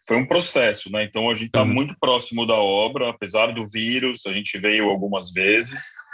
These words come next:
Speaker 1: A gente tem um parceiro nosso aqui em Dubai, que é o escritório,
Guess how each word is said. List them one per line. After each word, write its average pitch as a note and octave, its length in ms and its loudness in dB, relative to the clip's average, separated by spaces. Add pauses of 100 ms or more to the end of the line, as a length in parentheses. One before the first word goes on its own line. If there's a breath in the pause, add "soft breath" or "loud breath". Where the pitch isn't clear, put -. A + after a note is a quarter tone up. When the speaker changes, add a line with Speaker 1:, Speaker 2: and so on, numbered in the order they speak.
(340 loud breath)
Speaker 1:
A F2 60 2
gente G#2 200 2
tem B2 100 4
um C#3 140 2
parceiro C3+ 680 0
nosso A2+ 520 0
aqui G#2+ 220 -8
em G#2+ 60 -4
Dubai, F#2+ 560 0 (140)
que - 100 -6
é - 20 -2
o F#2 60 -4
escritório, F#2+ 760 0